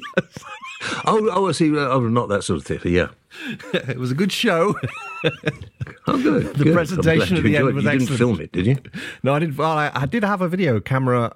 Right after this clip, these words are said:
Speaker 1: with me, uh, on my
Speaker 2: Oh.
Speaker 1: phone, obviously.
Speaker 2: <laughs> What on earth? Why people used to, back in the eighties, I think it was, eighties, nineties, blokes used to film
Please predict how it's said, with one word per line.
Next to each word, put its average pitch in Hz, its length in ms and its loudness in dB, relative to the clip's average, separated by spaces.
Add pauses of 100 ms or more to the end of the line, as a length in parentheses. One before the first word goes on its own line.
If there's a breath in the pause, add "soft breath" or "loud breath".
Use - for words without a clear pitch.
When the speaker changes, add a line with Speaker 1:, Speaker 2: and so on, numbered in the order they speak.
Speaker 1:
with 123 320 4
me, 107 300 4 (360)
uh, 98 160 2
on 104 140 2
my 104 80 4
Speaker 2:
Oh. 117 80 4
Speaker 1:
phone, 107 260 2
obviously. 117 480 2 (240)
Speaker 2:
<laughs> - 540 -8
What - 320 0
on 190 240 0 (120)
earth? 120 480 0 (440 loud breath)
Why 170 380 6
people 143 360 4
used 131 280 4
to, 131 260 0
back 165 260 -2
in 160 100 6
the 127 120 6
eighties, 101 420 0
I 82 60 -4
think 73 220 -4
it 76 80 -6
was, 73 180 -2
eighties, 85 260 0
nineties, 80 300 -2
blokes - 480 -2
used - 140 2
to 95 80 2
film 92 500 0